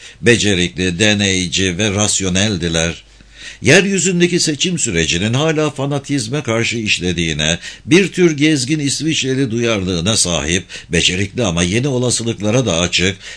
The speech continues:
yeni bağlılıklar ve inançlar kurmaya yetenekli insanları buraya gönderdiğine inanabilirdi insan. Ya da John böyle olduğunu umuyordu. Artık bunun bir parça safça olduğunu öğrenmişti.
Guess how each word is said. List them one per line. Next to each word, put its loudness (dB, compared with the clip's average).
yeni 4
bağlılıklar 2
ve 0
inançlar -2
kurmaya 0
yetenekli 0
insanları -2
buraya 2
gönderdiğine 0
inanabilirdi -2
insan. -2
Ya -4
da -4
John -2
böyle 2
olduğunu 0
umuyordu. -2
Artık 2
bunun 4
bir 2
parça -2
safça -2
olduğunu 0
öğrenmişti. 0